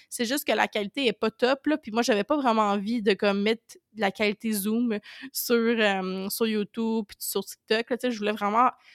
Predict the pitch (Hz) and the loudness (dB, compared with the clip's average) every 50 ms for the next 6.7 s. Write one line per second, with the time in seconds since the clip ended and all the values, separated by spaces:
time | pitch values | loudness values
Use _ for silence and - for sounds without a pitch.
0 | - _ - 208 196 202 - - 277 294 - 330 - 302 277 254 233 226 208 233 | -20 _ -6 -6 -6 -4 0 0 0 0 0 -2 0 2 2 2 2 2 0 -2
1 | 190 196 202 - - 214 226 214 196 202 214 208 233 262 262 247 220 208 226 - | -4 -6 -10 -10 -6 -4 -4 -2 -2 0 0 2 2 2 0 0 0 0 0 0
2 | 220 196 196 202 - - 196 190 196 208 220 277 330 311 - _ _ _ - 220 | -2 -4 -4 -6 -8 -12 -12 -6 -2 -2 -2 -2 -2 -6 -10 _ _ _ 0 0
3 | 220 - 226 220 - 220 214 - 247 285 - - - 240 196 196 185 202 220 226 | 2 2 0 -2 -2 -4 -2 -2 -4 -4 -2 -2 0 0 0 0 0 0 0 0
4 | 233 220 - - - 202 - - 233 - - - 226 226 - 208 202 202 202 196 | -2 -4 -4 -6 -6 -6 -4 -4 -6 -6 -4 -2 -2 -2 0 0 2 2 2 0
5 | 190 196 - - 185 185 226 240 254 - 214 208 - - 240 233 - 202 185 220 | -2 -4 -6 -10 -6 -4 -4 -4 0 0 0 0 0 -2 -8 -8 -6 -8 -8 -4
6 | - 240 277 294 233 214 - - - 202 196 208 220 226 | -2 -2 0 0 0 -2 -2 0 2 2 4 4 2 0